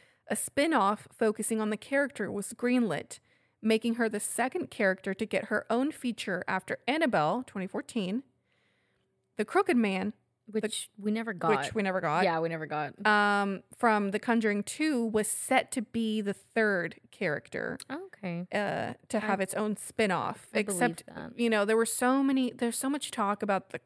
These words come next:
Speaker 1: Crooked Man, and I think, I don't know what happened. I don't know if it was covid time or what, but it eventually got
Speaker 2: It just fell off.
Speaker 1: canceled.
Speaker 2: Yeah.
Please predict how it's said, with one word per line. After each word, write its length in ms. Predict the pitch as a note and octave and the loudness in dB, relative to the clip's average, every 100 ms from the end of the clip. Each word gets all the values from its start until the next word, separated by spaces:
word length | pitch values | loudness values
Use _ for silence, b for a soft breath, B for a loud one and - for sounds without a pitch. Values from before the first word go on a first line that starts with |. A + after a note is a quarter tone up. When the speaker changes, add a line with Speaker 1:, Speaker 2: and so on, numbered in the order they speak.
| _ | _
Speaker 1:
Crooked 260 | - G#3 G3+ | -8 -4 -2
Man, 260 | F#3 F#3 | -2 0
and 120 | F3+ F3 | -2 -2
I 60 | |
think, 260 | F3+ G#3+ - b b b b b b | -2 -4 -6 b b b b b b
I 80 | - | 4
don't 100 | C4+ | 8
know 80 | B3 | 6
what 220 | A3 - | 6 4
happened. 340 | A#3+ A3+ A3+ A3+ | 6 4 6 4
I 60 | |
don't 80 | A3+ | 4
know 60 | A#3 | 4
if 80 | A3 | 2
it 80 | |
was 180 | G#3+ G#3+ | 2 0
covid 380 | - C#4 A#3 A#3 | -2 2 4 2
time 260 | B3 A3 G#3+ | 2 2 2
or 80 | G3 | 0
what, 540 | G3 G#3+ G#3+ G#3+ G#3+ | 2 6 6 4 2
but 140 | G#3 | -2
it 140 | - G#3 | 0 0
eventually 420 | G3+ G#3 - G3+ | 0 -2 -2 -2
got 480 | G3+ F#3 - - - _ - | 0 -2 -2 -8 -12 _ -10
Speaker 2:
It 100 | F#3 | -8
just 220 | F3+ - | -6 -2
fell 160 | E3 | -2
off. 320 | D3 C3+ - - | 0 -2 -6 -10
Speaker 1:
canceled. 380 | - - - - - | -12 -12 -14 -18 -8
Speaker 2:
Yeah. 240 | - - | -6 -4